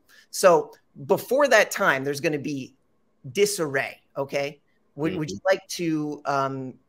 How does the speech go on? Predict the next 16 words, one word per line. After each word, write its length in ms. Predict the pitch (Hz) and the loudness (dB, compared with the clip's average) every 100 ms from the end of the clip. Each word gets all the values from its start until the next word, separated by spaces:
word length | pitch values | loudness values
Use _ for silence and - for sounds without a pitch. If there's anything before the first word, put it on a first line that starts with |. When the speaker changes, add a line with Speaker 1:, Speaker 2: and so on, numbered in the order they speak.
| _ 135 | _ -12
Speaker 1:
join 300 | 165 165 160 | -4 -4 -2
me 360 | 151 143 143 - _ _ - | -4 -6 -8 -12 _ _ -6
on 200 | 135 123 | -6 -4
Zechariah 640 | 120 156 165 143 143 139 139 | 0 0 0 0 2 2 0
chapter 340 | 151 135 - | -2 -2 -4
twelve? 460 | 120 - 143 156 - _ _ _ _ _ _ _ _ _ _ _ _ _ _ _ _ _ _ _ _ | -10 -2 -2 -2 -8 _ _ _ _ _ _ _ _ _ _ _ _ _ _ _ _ _ _ _ _
Because 200 | - 143 | -6 -2
I, 220 | 143 143 - | 0 0 -2
I, 140 | 143 139 | -2 -2
I 60 | 143 | 0
wanna 240 | 139 147 | -2 0
explore 560 | 135 135 - - 160 156 | -2 -4 -8 -4 0 2
that 260 | 143 135 - | 2 0 -4
passage 500 | 135 135 - 120 - | -6 -6 -8 -12 -12
to 100 | 135 | -10
see 400 | - 135 127 | -8 -8 -10